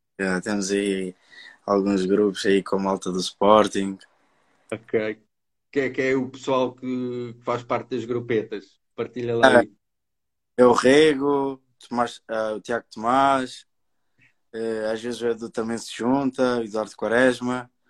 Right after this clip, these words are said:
Speaker 1: eh, essa malta, assim. O
Speaker 2: Não é
Speaker 1: Batalha.
Speaker 2: só craque.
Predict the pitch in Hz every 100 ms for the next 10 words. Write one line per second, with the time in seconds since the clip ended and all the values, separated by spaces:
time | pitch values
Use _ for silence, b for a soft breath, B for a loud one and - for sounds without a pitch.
0 | _ _ _ _ - 110 107 110 107 104
1 | 104 _ _ _ _ _ _ _ _ -
2 | 127 - 107 104 101 95 95 - 98 95
3 | _ _ _ _ - 104 - 110 127 117
4 | 123 135 127 117